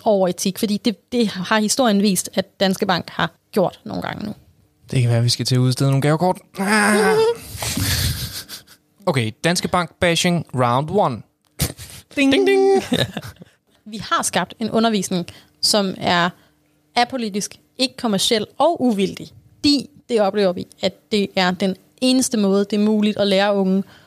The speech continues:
Speaker 1: om penge på en måde, hvor de kan stole på os, på en måde, hvor de kan få lov til at være kildekritiske, fordi at vi ikke har en hensigt vi har nogle undervisere, som vi får fra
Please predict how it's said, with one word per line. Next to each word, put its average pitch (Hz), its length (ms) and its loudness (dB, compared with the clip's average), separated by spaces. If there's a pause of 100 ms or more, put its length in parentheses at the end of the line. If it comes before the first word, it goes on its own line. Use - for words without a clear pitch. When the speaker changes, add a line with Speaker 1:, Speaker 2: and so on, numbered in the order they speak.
(120)
Speaker 1:
om 208 120 0
penge 196 380 0 (240)
på 214 80 0
en 214 80 2
måde, 202 200 2
hvor 202 100 2
de 185 80 -2
kan 175 100 -4
stole 233 320 0
på 226 180 0
os, 202 80 -2
på 208 120 -8
en 208 60 0
måde, 196 140 2
hvor 190 160 2
de 190 120 -4
kan 196 160 -4
få - 80 -4
lov 202 260 0
til 220 100 -8
at 208 60 -2
være 185 100 0
kildekritiske, 190 720 -2
fordi - 480 -2 (280)
at 208 160 0
vi 202 100 2
ikke 202 140 -2
har - 260 -4 (300)
en 208 80 0
hensigt 214 440 -2 (400)
vi 240 100 0
har 240 140 0
nogle 185 200 -6
undervisere, 269 760 2
som 214 240 0
vi 196 80 2
får 196 260 0
fra 175 440 -4